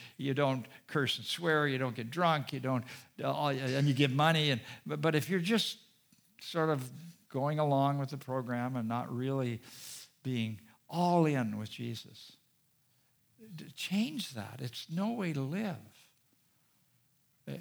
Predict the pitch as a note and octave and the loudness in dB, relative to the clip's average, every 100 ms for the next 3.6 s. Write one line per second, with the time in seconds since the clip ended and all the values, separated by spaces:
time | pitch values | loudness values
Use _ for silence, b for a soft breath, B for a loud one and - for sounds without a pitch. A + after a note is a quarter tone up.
0 | C#3+ D3 C3 C#3+ C#3 C#3 C#3+ C#3+ C#3 A2+ | -8 -6 -6 -4 -2 0 -2 -2 -4 -4
1 | - C3+ C3+ C#3 E3+ F#3+ C#3 C#3 F3 G#3+ | -6 -6 0 2 4 4 4 4 4 4
2 | E3 B2+ C3 - C#3 C3 C3 - D3 C3+ | 4 2 0 -2 -4 -4 -6 -8 -6 -4
3 | C3 C3+ C#3+ E3 D#3 A2 | -2 -4 -4 -4 -4 -6